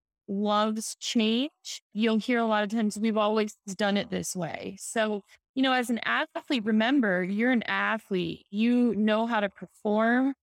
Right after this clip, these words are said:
You know how to succeed. You know how to fail fast. These are all qualities that they, they teach in business. And so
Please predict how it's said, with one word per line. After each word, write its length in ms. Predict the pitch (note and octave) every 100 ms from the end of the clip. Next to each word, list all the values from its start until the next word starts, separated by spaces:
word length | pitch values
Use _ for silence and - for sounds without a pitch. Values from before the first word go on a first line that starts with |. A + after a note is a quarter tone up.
| _ _ -
You 120 | G3+
know 220 | A3 G#3+ A3
how 240 | A3 A3
to 200 | G#3 F#3+
succeed. 920 | - F#3+ - - A3+ A3 A#3+ B3+ B3 _ _
You 100 | A3+
know 100 | A#3
how 80 | A3+
to 100 | G3+
fail 400 | - A3 G#3 F#3+
fast. 800 | - F#3 F3 F#3 B3 C#4+ - - _ -
These 180 | B3+ B3+
are 80 | G#3
all 220 | A3+ A#3+
qualities 800 | _ A3+ G#3+ A#3 A3+ G#3 G3 -
that 340 | G3 F#3 F3+ - -
they, 240 | G#3+ G#3 - _ F#3
they 180 | A3
teach 400 | G3 - A#3 -
in 140 | F#3+ F#3
business. 800 | G3+ G#3 G3+ F3+ D#3+ F#3+ - - _ _ _
And 180 | G#3+ G#3+
so 520 | - A#3+ A3+ G#3+ G#3